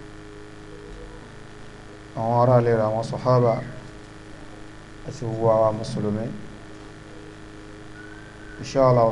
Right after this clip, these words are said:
Ta'ala, a máa tẹ̀síwájú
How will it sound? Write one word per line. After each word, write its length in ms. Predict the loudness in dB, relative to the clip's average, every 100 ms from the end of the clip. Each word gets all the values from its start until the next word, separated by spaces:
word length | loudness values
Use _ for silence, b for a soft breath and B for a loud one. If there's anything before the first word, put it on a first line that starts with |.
| 4
Ta'ala, 440 | 2 6 6 6 4 0 -12 -12 -16 -16 -18 -16 -16 -16 -16 -16 -16 -16 -8
a 160 | 0 2
máa 200 | 2 0
tẹ̀síwájú 680 | -2 -2 4 8 8 6